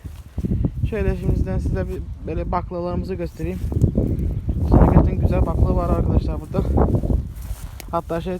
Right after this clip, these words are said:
gördüğünüz gibi çiçekte de baklalarımız. Artık bunlar daha anca çiçek açacaklar ama şöyle çiçek açmışlar da göstereyim.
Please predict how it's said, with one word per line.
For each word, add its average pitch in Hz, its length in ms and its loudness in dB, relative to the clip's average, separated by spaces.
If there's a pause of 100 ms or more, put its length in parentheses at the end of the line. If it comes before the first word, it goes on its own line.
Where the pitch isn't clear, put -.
(120)
gördüğünüz 165 340 -2
gibi 185 120 -8
çiçekte 175 480 -6
de 180 160 -4
baklalarımız. 151 580 -4 (1500)
Artık 147 160 -12
bunlar 156 180 -8 (200)
daha 156 140 -4 (600)
anca - 160 6
çiçek - 320 -2
açacaklar - 300 -2
ama 196 160 -2
şöyle 190 200 -4
çiçek - 240 -2
açmışlar 185 420 -4
da 175 60 -6
göstereyim. 170 420 -6